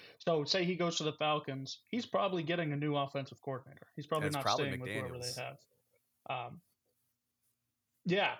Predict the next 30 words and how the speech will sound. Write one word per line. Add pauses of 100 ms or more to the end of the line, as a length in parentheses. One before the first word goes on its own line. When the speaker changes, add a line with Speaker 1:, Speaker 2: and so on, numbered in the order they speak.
(100)
Speaker 1:
and
that's
the
thing
is
McDaniels
worked
with
Brady,
but
we
didn't
really
see
him
work
with
any
other
quarterback. (260)
Not (100)
Garoppolo,
not
any,
any
person. (640)
Um, (800)
and (280)
Belichick (560)
has